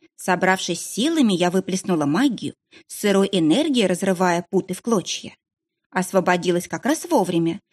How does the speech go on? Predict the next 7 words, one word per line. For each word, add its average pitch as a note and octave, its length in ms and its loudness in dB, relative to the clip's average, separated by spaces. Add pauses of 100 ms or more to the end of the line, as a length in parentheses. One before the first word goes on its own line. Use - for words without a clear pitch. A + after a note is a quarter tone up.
чтобы G3 320 -2
откатиться, - 800 -4 (320)
уходя G3 420 0
из-под - 380 -6
шквала C4 440 0
ледяного F3 480 2
пламени. D#3 600 0